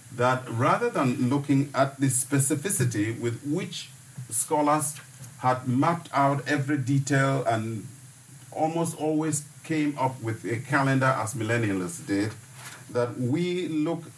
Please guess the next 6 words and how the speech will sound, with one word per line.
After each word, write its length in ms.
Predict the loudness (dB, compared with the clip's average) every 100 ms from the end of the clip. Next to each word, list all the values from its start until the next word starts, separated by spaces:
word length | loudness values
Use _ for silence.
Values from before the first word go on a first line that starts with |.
| -2
at 280 | 0 0 -6 -18 -20 -20 -6
eschatology 1200 | -2 0 0 0 2 2 4 2 0 0 2 0 -4 -12 -20 -20 -20 -20 -2
as 500 | 2 4 2 -2 -4 -12 -20 -6
not 360 | 0 0 0 -4
only 460 | -6 -4 -4 -6
an 220 | -4 -4